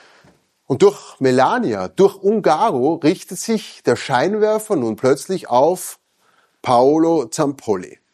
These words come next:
Dieser Typ sollte aber nicht bloß als der Mann genannt werden, der behauptet, Melania dem Donald vorgestellt zu haben oder der seiner Ex-Frau die Abschiebebehörde an den Hals setzt. Nein,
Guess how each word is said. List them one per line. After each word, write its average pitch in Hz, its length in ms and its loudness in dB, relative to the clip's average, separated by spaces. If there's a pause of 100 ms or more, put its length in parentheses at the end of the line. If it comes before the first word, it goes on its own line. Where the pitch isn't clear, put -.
(120)
Dieser 226 500 0
Typ 160 400 -2
sollte 135 320 0
aber 131 140 0
nicht 147 260 -4
bloß 139 320 2
als 120 180 -4
der 113 120 -2
Mann 135 340 0
genannt 147 380 -2
werden, 135 340 0 (300)
der 120 60 2
behauptet, 131 520 0
Melania 127 540 2
dem 107 200 -4
Donald 202 320 2
vorgestellt 120 560 -2
zu 135 120 0
haben 131 380 0 (280)
oder 135 320 2
der 117 160 -2
seiner 110 340 -4
Ex-Frau 123 540 0
die 117 120 -6
Abschiebebehörde 139 680 0
an 123 60 -2
den 135 140 0
Hals 120 180 -2
setzt. 170 300 -4
Nein, 196 560 0